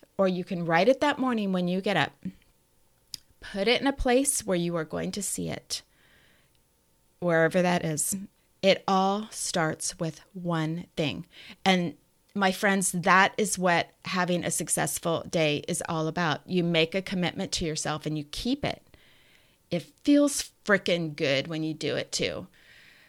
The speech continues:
Please try this. Write the one thing, and then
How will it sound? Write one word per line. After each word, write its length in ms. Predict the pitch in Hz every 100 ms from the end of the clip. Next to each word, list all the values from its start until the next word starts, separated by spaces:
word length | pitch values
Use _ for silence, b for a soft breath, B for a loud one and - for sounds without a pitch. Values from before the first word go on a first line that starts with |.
| b
Please 520 | - - 254 233 226 -
try 240 | 220 180
this. 380 | 151 131 147 -
Write 400 | 175 196 196 202
the 80 | 240
one 240 | 214 208
thing, 440 | 202 208 208 214 - -
and 200 | 185 175
then 260 | 170 170